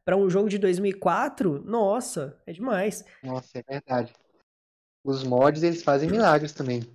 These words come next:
Speaker 1: Fazem.
Speaker 2: Melhoram muito o jogo.
Speaker 1: Não, é
Speaker 2: Esse mod gráfico aí que você mostrou no seu vídeo,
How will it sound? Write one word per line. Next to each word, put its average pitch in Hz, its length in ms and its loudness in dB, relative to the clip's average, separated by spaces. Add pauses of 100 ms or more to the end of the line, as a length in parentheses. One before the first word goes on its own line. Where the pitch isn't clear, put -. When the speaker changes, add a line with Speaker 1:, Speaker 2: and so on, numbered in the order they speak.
(180)
Speaker 1:
Fazem. 151 760 -2
Speaker 2:
Melhoram 139 360 0
muito 160 380 -2
o 123 120 -2
jogo. 117 380 -6 (260)
Speaker 1:
Não, 180 200 0
é 170 260 0
Speaker 2:
Esse 170 160 2
mod 151 300 4
gráfico 156 400 0
aí 147 240 -16 (340)
que 147 60 -2
você 143 320 2
mostrou 147 340 0
no 151 60 -2
seu 147 200 -2
vídeo, 151 360 -4